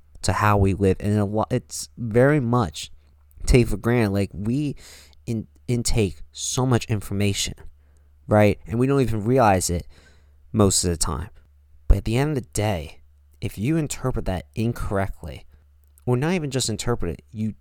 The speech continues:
took it the wrong way because there's spin involved, like, maybe there was a motive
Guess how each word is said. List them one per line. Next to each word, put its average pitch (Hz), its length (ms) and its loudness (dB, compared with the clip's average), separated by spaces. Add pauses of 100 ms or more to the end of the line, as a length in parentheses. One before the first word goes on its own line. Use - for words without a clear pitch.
took - 380 -4
it - 180 -4
the 107 80 -2
wrong 95 320 0
way 95 160 -2
because 95 360 -4
there's 95 200 -4
spin 95 480 -2 (720)
involved, 90 560 -4
like, 104 140 -6
maybe 117 240 0
there 104 100 0
was 104 140 -2
a - 20 -4
motive 95 640 -2